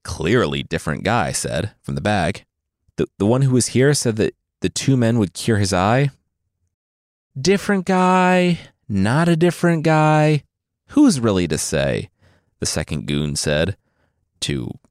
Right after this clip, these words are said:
everyone who was qualified to say that it was a different guy. He was hired to put a guy in a bag and shove him in the river. And that was what he was gonna do.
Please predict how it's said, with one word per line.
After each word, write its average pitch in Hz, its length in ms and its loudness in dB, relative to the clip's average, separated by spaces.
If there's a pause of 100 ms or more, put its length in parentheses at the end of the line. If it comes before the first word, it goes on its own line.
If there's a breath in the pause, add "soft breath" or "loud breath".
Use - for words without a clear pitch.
(280)
everyone 87 540 0
who 95 120 0
was 82 180 -2
qualified 82 600 -2
to 80 80 -2
say 80 220 -2
that 85 160 -2
it 82 100 0
was 87 140 -4
a 85 60 -4
different 82 360 -4
guy. 87 380 0 (760)
He 220 160 0
was 262 160 2
hired 196 280 0
to 135 60 -4
put 208 160 -2
a 226 60 2
guy 180 200 0
in 180 100 0
a 160 80 2
bag 90 520 0 (300)
and 98 100 -10
shove 104 300 -2
him 107 100 -2
in 92 120 0
the 87 80 0
river. 73 340 -4 (400)
And - 220 -6
that 123 160 -4
was 110 160 -2
what 101 120 0
he 101 80 -2
was 98 140 2
gonna 87 240 0
do. 64 260 -4